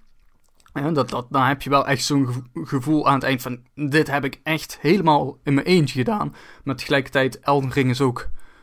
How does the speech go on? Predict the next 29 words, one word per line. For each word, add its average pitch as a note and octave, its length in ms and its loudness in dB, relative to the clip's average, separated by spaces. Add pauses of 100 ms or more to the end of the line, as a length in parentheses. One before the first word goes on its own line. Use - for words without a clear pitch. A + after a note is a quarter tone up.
(220)
zo C#3 420 0
fucking B2+ 540 -6
groot. B2+ 560 -2 (960)
Weet B2+ 160 -10
je - 60 -8
wel, B2+ 120 2
als, C#3 200 -2
als B2+ 180 -4
je C#3+ 60 -4
dan C#3 140 0
ook D3 160 2
nog, C3+ 240 -2 (1080)
zeg C#3+ 260 0
maar, B2+ 220 2
drie C#3+ 440 -2
uur D#3 240 0
vast - 360 0
gaat D3 200 -2
zitten C3+ 300 -4
op B2+ 140 -6
elke C3 300 0
boss B2 340 -2
fight, C3+ 280 -2
dat, B2+ 260 -4
dat, C3 180 -4
dan C#3 300 -2
kom D3 200 2
je C3+ 80 4
nergens. C3+ 760 -2